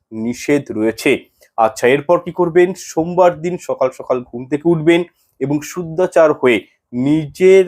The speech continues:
ঘর দুয়ার ভালো করে পরিষ্কার পরিচ্ছন্ন করে রাখবেন এবং অবশ্যই নিজের সদর দরজায় প্রত্যেকটা রুমে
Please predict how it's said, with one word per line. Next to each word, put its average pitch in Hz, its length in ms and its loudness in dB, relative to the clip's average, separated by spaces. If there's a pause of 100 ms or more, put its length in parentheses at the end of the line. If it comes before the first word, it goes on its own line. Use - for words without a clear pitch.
(100)
ঘর 143 400 4 (100)
দুয়ার 120 420 2 (440)
ভালো 120 280 2
করে 151 200 -4 (180)
পরিষ্কার 147 440 -2
পরিচ্ছন্ন 123 580 -4
করে 120 220 -4
রাখবেন 131 400 2
এবং 123 240 -4
অবশ্যই 143 540 2 (300)
নিজের 113 240 -4
সদর 135 480 -2
দরজায় 151 480 2
প্রত্যেকটা 147 540 -8
রুমে 123 300 0